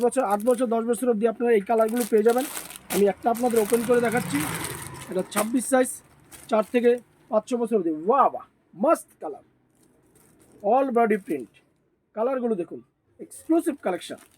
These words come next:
এই দেখুন কলকাতা প্রোডাকশন, এম নাসিম ড্রেসেস, ছাব্বিশ সাইজ।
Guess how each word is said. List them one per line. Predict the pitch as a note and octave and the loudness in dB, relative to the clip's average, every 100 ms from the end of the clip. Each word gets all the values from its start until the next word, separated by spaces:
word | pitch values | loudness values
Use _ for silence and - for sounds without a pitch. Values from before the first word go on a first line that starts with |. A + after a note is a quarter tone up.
| _ _ _ _ | _ _ _ _
এই | A3 A#3+ | 2 4
দেখুন | G#3+ D#3+ - - - - - A3+ | 2 0 -8 -20 -20 -20 2 4
কলকাতা | A3+ B3+ B3 A3+ | 6 4 2 4
প্রোডাকশন, | A3+ F#3+ F3+ A#2+ _ - - _ _ _ _ _ | 2 4 -2 -2 _ -20 -20 _ _ _ _ _
এম | G#3+ B3 C4 - G3+ | 8 8 6 4 4
নাসিম | A3 A3+ D#3+ D#3 | 6 4 2 4
ড্রেসেস, | A3+ A#3+ F#3 - - | 4 4 2 0 -4
ছাব্বিশ | G#3+ A#3+ B3+ - | -2 2 0 0
সাইজ। | E3+ | -2